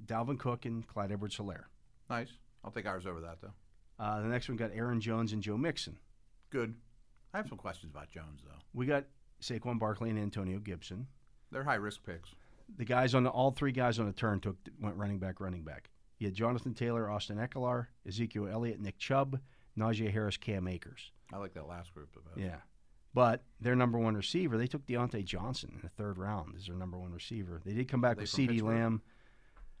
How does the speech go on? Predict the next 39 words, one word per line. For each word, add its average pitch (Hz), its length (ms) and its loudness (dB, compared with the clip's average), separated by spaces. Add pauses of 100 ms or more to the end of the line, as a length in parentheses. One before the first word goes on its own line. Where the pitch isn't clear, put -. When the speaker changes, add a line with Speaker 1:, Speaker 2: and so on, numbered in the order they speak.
(220)
Speaker 1:
Well, 101 60 4
how 147 100 8
about 110 180 0
they, 117 80 2
we 127 200 8
went 147 180 10
a 127 60 6
bunch 123 240 6
of 107 80 -2
Washington 127 420 2
guys. 135 460 2 (100)
They 113 80 -2
drafted 113 320 2
Najee 120 340 6
Harris 123 300 4
in 107 60 2
the 98 40 0
first 117 300 -2
round, 110 200 2
Deontay 110 360 2
Johnson 107 460 0
in 95 80 0
the 92 100 -2 (100)
third, 120 400 2 (640)
Juju 123 300 4
Smith-Schuster 120 640 2
in 101 100 2
the 98 40 0
fifth. - 460 -4 (840)
Speaker 2:
We're 113 80 -4
gonna 113 140 0
offer 104 220 -2
him 95 120 -6 (100)
Chase 110 280 -6
Claypool 98 580 -6
for 85 320 -10 (500)
Ezekiel 92 400 -8
Elliott. 87 320 -12
Speaker 1:
<laughs> 196 960 8